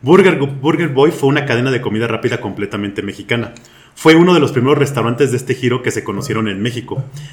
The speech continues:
caracterizada por utilizar dinosaurios en su publicidad,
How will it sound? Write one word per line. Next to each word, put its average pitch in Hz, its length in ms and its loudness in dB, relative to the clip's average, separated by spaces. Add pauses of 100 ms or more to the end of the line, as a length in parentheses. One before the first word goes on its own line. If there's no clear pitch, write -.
(120)
caracterizada 156 680 2
por 139 120 2
utilizar 117 400 -2
dinosaurios 127 480 0
en 120 80 -2
su 135 140 -8
publicidad, 135 580 -2